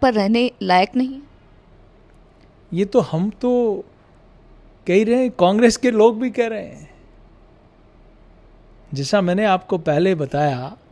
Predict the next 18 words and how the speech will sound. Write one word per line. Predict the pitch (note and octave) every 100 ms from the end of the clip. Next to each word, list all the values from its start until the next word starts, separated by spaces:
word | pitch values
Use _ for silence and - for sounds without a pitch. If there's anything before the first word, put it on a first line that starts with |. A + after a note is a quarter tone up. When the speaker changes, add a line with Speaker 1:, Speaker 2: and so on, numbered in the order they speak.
| _ _ _ - C#3+
Speaker 2:
जो | D#3+ G#3
लायक | E3 D#3 G#3+ G#3 G#3+
थे |
तो | A3
वो | B3 A#3
तो | B3
सबको | A3 G3+ B3+
निकाल | G#3 F3+ A3+ B3
दिया | A#3+
इन | A#3
लोगों | G#3+ F#3+
ने, | D3+ C3 C3 - - _ _ _ - _ _ _ _ E3+
या | G3+
जो | F#3+
छोड़ | A3 - A3
के | A3 A#3
चले | E3 G#3+ G3
गए। | G3 D#3